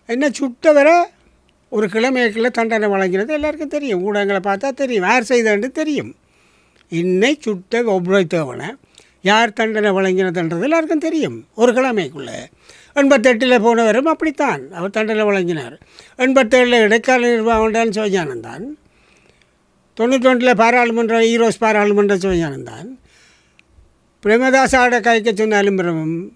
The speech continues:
சிவஞானந்தான். ரெண்டாயிரத்தி நாலு சுனாமி இணைப்பாளரும் சிவஞானந்தான். ரெண்டாயிரத்தி நாலிலே பாராளுமன்ற தேர்தலிலே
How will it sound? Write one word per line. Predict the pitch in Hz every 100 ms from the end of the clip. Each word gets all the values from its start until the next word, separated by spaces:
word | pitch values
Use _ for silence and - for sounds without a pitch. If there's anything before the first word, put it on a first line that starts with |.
| _ _
சிவஞானந்தான். | 202 190 170 151 127 - 190 262 _ _ - _ 202
ரெண்டாயிரத்தி | 226 254 247 247
நாலு | 254 226
சுனாமி | - 233 262 262 247
இணைப்பாளரும் | 240 254 247 240 226 214
சிவஞானந்தான். | 190 175 151 120 110 113 135 269 - _ _ - - _
ரெண்டாயிரத்தி | 214 247 277 294 285
நாலிலே | 190 190 226 302 302 339 359 - _ - - _ _ _ _ _ _ _ _ _ _ _ _ _ _ - _ 269 240 180
பாராளுமன்ற | 190 254 285 285 269
தேர்தலிலே | 247 233 208 180 170 302